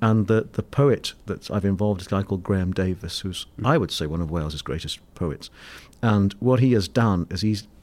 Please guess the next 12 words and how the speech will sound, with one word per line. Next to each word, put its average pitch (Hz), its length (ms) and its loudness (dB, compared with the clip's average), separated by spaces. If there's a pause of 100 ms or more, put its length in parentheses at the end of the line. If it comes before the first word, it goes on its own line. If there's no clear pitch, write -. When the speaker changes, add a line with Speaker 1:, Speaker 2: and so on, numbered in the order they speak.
Speaker 1:
he's 117 180 0
found 110 360 2
meditations 113 1000 0 (260)
upon 120 560 2
the 104 80 0
traditional 104 600 -2
Requiem 98 420 -2
Mass. 80 400 -4 (540)
So 110 380 4 (180)
he's, 123 260 2
he's 123 180 2
tried, 160 560 2